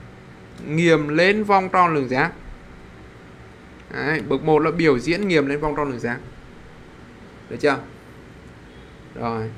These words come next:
tại sao không phải k hai pi? Giờ sin cos bằng không thì đuôi k pi thôi. Được chưa? Đó là nguyên tắc.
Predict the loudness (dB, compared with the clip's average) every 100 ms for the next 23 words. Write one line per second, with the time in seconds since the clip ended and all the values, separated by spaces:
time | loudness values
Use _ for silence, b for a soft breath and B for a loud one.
0 | -2 -2 0 2 2 2 2 2 0 -2
1 | 0 2 0 -10 -10 2 4 4 4 4
2 | 4 2 2 2 0 -2 2 0 0 0
3 | 2 2 2 -4 -14 -16 -18 -14 -4 0
4 | 0 0 -6 -6 -4 -4